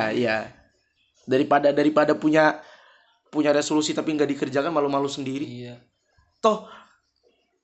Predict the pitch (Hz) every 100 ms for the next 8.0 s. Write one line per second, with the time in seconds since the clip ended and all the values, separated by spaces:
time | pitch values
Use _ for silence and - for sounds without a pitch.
0 | _ 202 214 226 214 202 185 151 151 151
1 | - - _ _ _ _ _ 139 147 151
2 | 147 147 143 147 147 147 - 143 143 143
3 | 143 135 131 135 143 151 - _ _ 147
4 | 151 175 160 143 127 123 123 - _ _
5 | _ _ - - 143 147 147 143 139 127
6 | 123 123 135 139 180 208 196 - 151 175
7 | 175 202 226 220 226 220 175 190 156 131